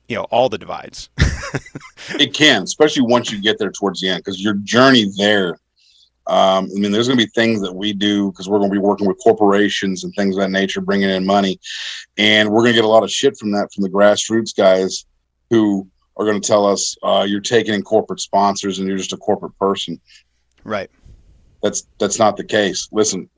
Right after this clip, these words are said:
Speaker 2: it takes money to get this stuff done. That whole Texas Live and our South by Southwest event
Speaker 1: That
Speaker 2: and
Speaker 1: shit ain't
Speaker 2: our,
Speaker 1: free.
Speaker 2: uh, that shit ain't free, and they want their money,
Speaker 1: <laughs>
Speaker 2: you know? And, and so we,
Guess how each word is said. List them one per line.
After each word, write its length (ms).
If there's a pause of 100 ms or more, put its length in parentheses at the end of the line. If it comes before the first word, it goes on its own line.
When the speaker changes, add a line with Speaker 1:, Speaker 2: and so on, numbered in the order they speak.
(100)
Speaker 2:
it 140
takes 260
money 320
to 80
get 180
this 160
stuff 320
done. 320
That 240 (460)
whole 540
Texas 420
Live 380
and 80
our 60
South 340
by 100
Southwest 640
event 440 (400)
Speaker 1:
That 120
Speaker 2:
and 80
Speaker 1:
shit 120
ain't 120
Speaker 2:
our, 40
Speaker 1:
free. 160
Speaker 2:
uh, 160 (1000)
that 100
shit 220
ain't 140
free, 320 (240)
and 100
they 100
want 220
their 80
money, 260 (460)
Speaker 1:
<laughs> 400
Speaker 2:
you 100
know? 220 (480)
And, 320
and 180
so 300
we, 340